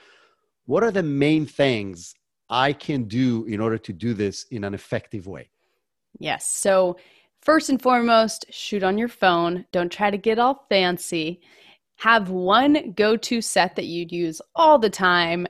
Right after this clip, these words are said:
Speaker 2: That makes your life so much easier, and it can be in your living room. Mine is in my living room. And you can get really affordable lights off Amazon that help fill the space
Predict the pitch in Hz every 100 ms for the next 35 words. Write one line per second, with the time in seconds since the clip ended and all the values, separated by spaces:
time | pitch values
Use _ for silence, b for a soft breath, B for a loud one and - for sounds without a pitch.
0 | _ _ - 208 202 208 190 202 185 175
1 | 175 - 240 233 208 - 190 165 170 170
2 | 165 - _ - 180 180 175 175 185 185
3 | 180 175 175 180 180 170 170 170 185 233
4 | _ 175 156 160 160 160 226 - 185 180
5 | 170 165 170 175 165 170 226 B B B
6 | 277 247 - 220 220 196 202 214 190 190
7 | 254 247 240 233 208 - 208 202 196 185
8 | 175 180 - 170 165 - 226 214 190 202
9 | 196 196 196 - 170 170 165 165 160 -
10 | _ - - 185 185 - - 196 185 185
11 | 185 180 - - 269 269 254 - -